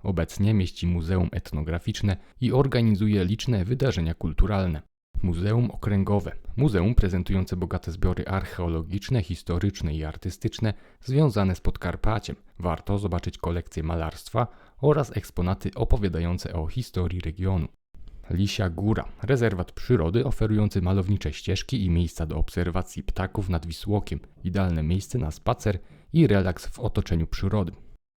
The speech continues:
Pomnik czynu rewolucyjnego. Ikoniczna rzeźba symbolizująca historię Rzeszowa, często interpretowana artystycznie,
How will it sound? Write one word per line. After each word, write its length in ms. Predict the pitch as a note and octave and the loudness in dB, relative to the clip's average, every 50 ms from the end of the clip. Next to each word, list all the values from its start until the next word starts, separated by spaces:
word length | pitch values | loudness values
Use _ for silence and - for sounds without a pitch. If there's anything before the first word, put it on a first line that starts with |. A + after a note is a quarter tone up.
| _ - - | _ 0 4
Pomnik 480 | - G2+ G#2 A#2+ C#3 D3+ C#3+ - - - | 4 6 6 6 4 4 2 0 -4 -2
czynu 320 | - F#2+ G2 G2 G2+ G2 | 0 2 4 6 4 4
rewolucyjnego. 920 | F2+ F2+ E2 F#2 F2+ E2+ E2+ D#2+ - E2 D#2+ D#2 E2+ F#2 F#2+ F2+ - - - - - - - - - - | 4 2 0 0 0 0 -2 -4 -4 -2 -2 0 2 2 2 2 0 -4 -8 -12 -16 -20 -20 -20 -2 0
Ikoniczna 600 | G#2 G2+ - A2 G2+ G#2 G#2 - - - E2 D#2+ | 2 4 6 8 8 8 6 4 2 0 -2 0
rzeźba 400 | D#2 E2+ E2+ E2 E2+ - A2 A#2 | 0 -2 -2 -2 -2 0 0 -2
symbolizująca 880 | - - G2+ F2+ E2+ F2+ F2+ F2 F2 D#2+ F#2 F2 F2+ F2+ E2+ - E2 | 0 0 0 2 2 2 2 2 0 0 0 0 2 0 0 -2 -4
historię 540 | D#2 - - - - - F#2 E2 F2 E2 D#2+ | -6 -8 -10 -8 -6 -4 -2 -2 -2 -4 -6
Rzeszowa, 400 | D#2+ D#2+ - - G#2+ F#2+ G2 F#2+ - - - - - - | -8 -6 -2 -2 0 0 0 -2 -4 -8 -14 -20 -16 -2
często 500 | - G#2+ A#2 C3 C3 - - E3+ D3 - | 2 4 4 4 4 2 2 2 2 4
interpretowana 920 | - F#2+ A#2+ C#3 C#3+ C#3+ C3+ - - - A#2 A2+ - G#2+ F2+ F#2 G2 F#2+ F2+ | 4 4 4 6 6 4 2 2 2 0 0 0 2 2 2 4 4 4 4
artystycznie, 720 | F2+ - - - E2+ - - - A2+ A2 - - - - | 2 -2 -4 -8 -10 -6 0 2 2 2 2 -2 -6 -6